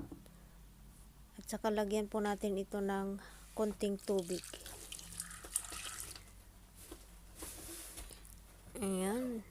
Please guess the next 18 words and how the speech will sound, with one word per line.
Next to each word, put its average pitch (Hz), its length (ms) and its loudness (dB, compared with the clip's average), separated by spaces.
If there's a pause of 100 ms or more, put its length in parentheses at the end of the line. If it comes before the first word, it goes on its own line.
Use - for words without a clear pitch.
(280)
Ayan 214 240 8
lamang 247 320 8
po, 247 240 8
ganyan. 214 480 6 (240)
Tapos, 214 480 4 (480)
ah, 202 320 8 (320)
takpan 214 480 4
natin 233 480 6
and 254 160 4
then, 220 400 6 (1400)
ah, 190 880 2 (160)
lutuin 220 960 6
lamang 220 320 6
po 220 160 2
natin 208 400 4
ito 208 320 2
ng, 214 320 4 (1400)
ah, 202 560 2